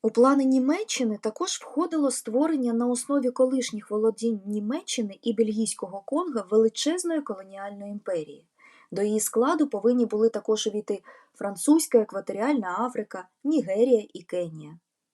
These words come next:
Італія розраховувала розширити свої володіння в Африці за рахунок Єгипту, Судану, французького і британського Сомалі. З вересня сорокового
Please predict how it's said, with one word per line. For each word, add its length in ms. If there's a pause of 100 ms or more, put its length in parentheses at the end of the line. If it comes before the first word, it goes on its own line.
(580)
Італія 680 (280)
розраховувала 800
розширити 640
свої 300
володіння 540
в 120
Африці 420
за 140
рахунок 500
Єгипту, 640 (140)
Судану, 720 (220)
французького 680
і 60
британського 680
Сомалі. 520 (1300)
З 200
вересня 560
сорокового 880